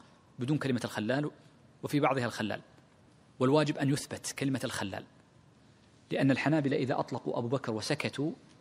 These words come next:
فيعنون به تلميذ الخلال، أبو بكر عبد العزيز بن جعفر غلام الخلال. وإذا قالوا أرادوا شيخه الخلال فيقولون أبو بكر الخلال، إلا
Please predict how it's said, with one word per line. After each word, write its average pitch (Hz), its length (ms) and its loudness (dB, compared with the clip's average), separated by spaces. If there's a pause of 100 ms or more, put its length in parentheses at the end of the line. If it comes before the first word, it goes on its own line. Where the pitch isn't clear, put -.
فيعنون 139 400 4
به 135 220 -2
تلميذ 156 260 0
الخلال، 107 400 -2
أبو 117 120 0
بكر 127 200 2
عبد 113 140 0
العزيز 117 320 -2
بن 113 140 -2
جعفر 107 400 0 (280)
غلام 117 260 0
الخلال. 104 380 -4 (1400)
وإذا 143 280 4
قالوا 151 380 0 (1400)
أرادوا 135 280 4
شيخه 117 580 -2
الخلال 131 360 0
فيقولون 131 420 0
أبو 127 180 -2
بكر 127 140 -6
الخلال، 107 400 -4 (200)
إلا 170 500 0